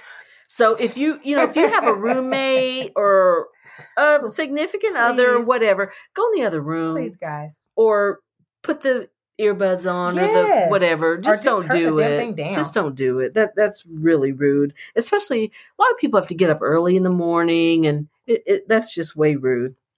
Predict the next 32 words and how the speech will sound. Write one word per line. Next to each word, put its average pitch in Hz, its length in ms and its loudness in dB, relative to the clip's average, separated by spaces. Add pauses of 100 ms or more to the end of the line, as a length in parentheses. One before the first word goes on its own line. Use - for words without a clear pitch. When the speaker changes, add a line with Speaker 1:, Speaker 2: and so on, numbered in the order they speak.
(1500)
Speaker 1:
Say 277 360 0
thank 302 420 -2
you 202 400 -4
or 202 120 4
at 190 80 0
least 247 360 -2
smile 247 840 0 (280)
when 208 220 0
someone 226 360 -2
holds 185 500 -2
the 233 100 -2
door 254 400 -2
open 147 480 -10
for 143 280 -8
you. 123 300 -12 (280)
Speaker 2:
Mm-hmm. 156 280 -16
Speaker 1:
And 254 140 2
when 254 160 0
I 381 240 2
let 392 220 -2
you 330 160 -4
on, 311 520 -2 (320)
on 302 160 2
the 285 80 -8
freeway, 311 680 -2 (340)
you 539 200 0
better 240 220 2
wave. 196 380 0
Speaker 2:
<laughs> 466 80 -6 (1200)
I 587 280 2 (100)
knew 554 240 6
you 508 140 4